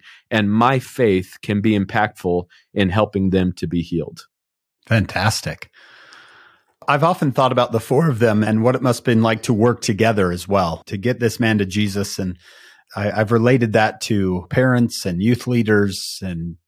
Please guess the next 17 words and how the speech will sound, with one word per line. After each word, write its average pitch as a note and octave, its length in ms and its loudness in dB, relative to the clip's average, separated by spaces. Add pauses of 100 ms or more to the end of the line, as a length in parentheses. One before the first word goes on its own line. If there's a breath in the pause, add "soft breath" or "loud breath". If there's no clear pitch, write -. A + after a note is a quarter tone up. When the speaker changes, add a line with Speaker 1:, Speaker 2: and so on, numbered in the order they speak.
(100)
Speaker 2:
Sunday B2+ 240 2
school A2+ 240 -2
teachers G2+ 680 -2
and F2 280 -6
bishop A#2 560 -2
and F2 320 -6
everybody C#3 420 0
who's B2 160 0
trying E3+ 180 2
to A2 60 -2
help - 320 -2
someone A#2 260 2
else G#2 220 0
come G#2+ 180 -2
closer G#2 380 -2
to F2+ 120 -6
Jesus. F#2 580 -6